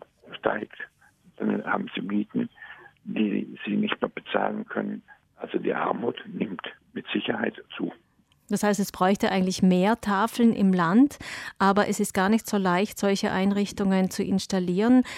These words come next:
Speaker 2: Da braucht es zum einen dann natürlich Menschen, die ihre Zeit und ihre, ihre, ja, ihre Ressourcen zur Verfügung stellen, und sie brauchen auch Räumlichkeiten. Welche Faktoren spielen denn noch eine Rolle?
Speaker 1: Ähm, gerade in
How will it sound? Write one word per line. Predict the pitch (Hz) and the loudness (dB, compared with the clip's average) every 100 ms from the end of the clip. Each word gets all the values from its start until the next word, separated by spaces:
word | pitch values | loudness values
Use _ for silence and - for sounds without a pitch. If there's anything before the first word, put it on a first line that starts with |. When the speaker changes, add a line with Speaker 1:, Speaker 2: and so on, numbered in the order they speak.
| - | -8
Speaker 2:
Da | - | -8
braucht | - 190 202 | 2 2 2
es | 214 | -2
zum | - 202 | 2 0
einen | 175 202 214 | 2 2 4
dann | 202 190 | 2 2
natürlich | 196 185 196 185 - | 2 2 0 -2 0
Menschen, | 175 165 220 - 208 | 2 4 2 4 2
die | 175 | 2
ihre | 175 170 | -4 -6
Zeit | - 160 175 214 | -4 -2 -2 0
und | 190 180 | -2 -2
ihre, | - 175 165 - | -4 -4 -4 -6
ihre, | 147 175 - | -8 -10 -6
ja, | 185 165 175 | -4 -2 -4
ihre | 151 165 170 | -4 -8 -4
Ressourcen | 175 - 196 233 233 | -4 2 0 2 2
zur | 220 | 2
Verfügung | 208 196 220 233 240 | -2 -4 -2 0 0
stellen, | - 214 233 - - - | 0 2 2 0 -12 -4
und | 214 240 | 4 4
sie | 254 | 4
brauchen | - 185 196 240 233 | -2 0 0 2 2
auch | - 190 214 - - | 2 0 0 -4 -4
Räumlichkeiten. | 180 196 285 220 185 - 156 156 160 | 0 4 6 4 2 -4 -4 -2 0
Welche | 175 - | 0 0
Faktoren | - 208 - 214 233 | -2 -4 0 2 2
spielen | - 233 | 2 2
denn | 220 202 | 4 4
noch | 185 | 2
eine | 214 185 175 | 2 0 0
Rolle? | 165 165 175 190 _ _ _ _ _ _ - - - - _ _ | -4 -2 -4 -6 _ _ _ _ _ _ -20 -18 -16 -18 _ _
Speaker 1:
Ähm, | 202 233 - 202 - - | -2 0 -2 -6 -12 -20
gerade | - - - - | -4 -4 -2 -6
in | - 226 | -8 -10